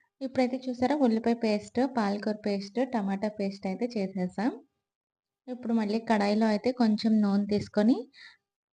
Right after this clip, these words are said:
దాంట్లో కొంచెం షాజీరా వేసుకోవాలి.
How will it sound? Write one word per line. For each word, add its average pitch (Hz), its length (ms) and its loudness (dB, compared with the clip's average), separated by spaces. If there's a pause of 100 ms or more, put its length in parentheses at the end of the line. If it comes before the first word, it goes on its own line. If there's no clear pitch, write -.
(200)
దాంట్లో 214 420 -2
కొంచెం 214 420 0
షాజీరా 208 540 0
వేసుకోవాలి. 185 680 0